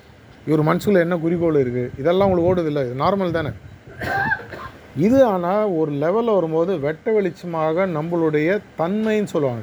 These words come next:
கேரக்டர்னு சொல்லுவாங்க. நம்மளுடைய தன்மையாக, "ஓ, அந்த ஆள் அவர்கிட்ட இப்படி, அந்த ஆள் கோவக்காரன்பா, இந்த ஆள் இப்படிப்பா." எதனால வருது? நம்மளுடைய அழுக்குகள் சட்டையில சேர்ற மாதிரி நம்ம மனசுல சேருது.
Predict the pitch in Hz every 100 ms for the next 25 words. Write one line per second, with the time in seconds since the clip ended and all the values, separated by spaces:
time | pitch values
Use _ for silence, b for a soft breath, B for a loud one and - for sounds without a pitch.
0 | - 160 175 151 160 143 135 110 92 -
1 | - - - - - - 147 165 165 147
2 | 175 233 226 190 143 147 147 160 160 151
3 | 139 160 139 131 - - 127 135 147 147
4 | 147 151 147 123 113 107 110 127 147 139
5 | 143 131 120 107 - - - 139 180 226
6 | 202 170 165 165 - - - - - -
7 | - 131 156 220 254 240 202 185 190 233
8 | 220 156 208 208 202 170 175 233 - -
9 | - - 151 190 196 165 160 151 156 190
10 | 156 160 143 151 151 151 110 123 110